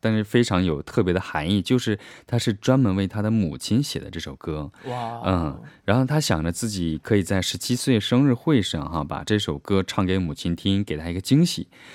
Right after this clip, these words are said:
Speaker 1: 然后这首歌呢，在飞机上写的时候呢，他写着写着，他说就哭了。嗯，就想哭，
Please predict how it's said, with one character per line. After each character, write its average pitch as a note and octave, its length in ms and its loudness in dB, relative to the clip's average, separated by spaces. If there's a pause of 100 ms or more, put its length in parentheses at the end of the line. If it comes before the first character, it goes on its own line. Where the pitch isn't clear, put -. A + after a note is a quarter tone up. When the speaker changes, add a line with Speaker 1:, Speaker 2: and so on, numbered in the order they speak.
(180)
Speaker 1:
然 - 20 -6
后 G2 60 2
这 B2+ 120 4
首 A2 120 4
歌 G#2+ 100 4
呢， G#2+ 140 4
在 A2 120 2
飞 A2 140 0
机 G#2+ 80 0
上 G#2+ 100 2
写 F2+ 160 -2
的 D#2 120 0
时 - 120 -2
候 E2 80 -2
呢， E2+ 120 -2
他 A2 120 -2
写 E2+ 220 0
着 F#2 80 2
写 D#2+ 160 -4
着， - 100 -8
他 F2+ 120 -4
说 G#2 200 -2
就 A2 200 -2
哭 E3 340 -6
了。 F3+ 140 -2 (280)
嗯， D#2+ 140 -2
就 B2+ 100 -4
想 D#2 280 0
哭， A#2+ 320 2